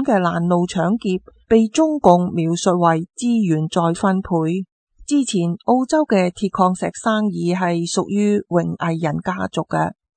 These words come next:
大紀元嘅文章《中國紅頂家族嘅恥辱與幸事》，全榮氏家族移民北美敘述。文革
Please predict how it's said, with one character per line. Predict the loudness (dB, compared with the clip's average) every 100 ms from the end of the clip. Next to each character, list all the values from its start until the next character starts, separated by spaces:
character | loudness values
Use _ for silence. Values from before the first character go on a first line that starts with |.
| _
大 | -6 -2
紀 | 2
元 | 2 2
嘅 | 0
文 | 0 -2
章 | 0 2 2 0 -8 _
《中 | -4 0
國 | 0 2
紅 | 2 0
頂 | -2 -2 -2
家 | -2 -2 -2 -2
族 | -4
嘅 | -2 -2 -2
恥 | -6 -8 -6 2
辱 | 2 2 -4
與 | 0 0
幸 | 2 0 -2 -4
事》， | -2 -2 -2 -6 -18 -4
全 | 2 4 2
榮 | 2 2 2
氏 | -2 -2
家 | 0 0 0
族 | 2 2 2 -2
移 | -2
民 | -2 -2 0
北 | -2 0
美 | -4 -2 -2 -4 _
敘 | -2 0 2
述。 | 0 0 -4 _ _ _
文 | -2 -2
革 | 0